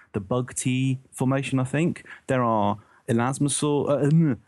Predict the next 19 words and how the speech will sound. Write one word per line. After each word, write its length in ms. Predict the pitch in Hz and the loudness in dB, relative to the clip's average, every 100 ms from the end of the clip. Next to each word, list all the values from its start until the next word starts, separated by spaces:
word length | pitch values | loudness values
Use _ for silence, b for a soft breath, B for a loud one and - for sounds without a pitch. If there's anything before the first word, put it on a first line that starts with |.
| _ | _
elasmotheres 1000 | 131 139 151 151 135 - 151 165 185 - | 0 2 2 0 -2 0 0 2 0 -2
there, 180 | 135 139 | 0 0
you 140 | 160 | 2
know, 160 | 151 147 | 0 -2
giant, 720 | 131 131 131 123 147 - 135 | 0 0 2 2 0 -4 -4
giant 280 | 120 117 104 | 0 2 2
rhinos 260 | 120 123 | 0 0
related 220 | 120 98 98 | 0 0 -2
to 60 | |
the 80 | 107 | -4
famous 380 | 104 113 110 - | -2 0 0 0
elasmotherium 560 | 101 107 98 - 101 95 | -2 -2 -4 -2 0 0
of 60 | |
the 60 | 104 | -4
Pleistocene. 560 | - 113 - 117 110 | -4 -4 -4 -2 0
There 160 | 104 101 | 0 0
are 100 | 101 | 0
indricathers 680 | 107 101 117 - 117 104 - | 0 0 -2 -4 -4 -4 -4
there. 220 | 101 | -4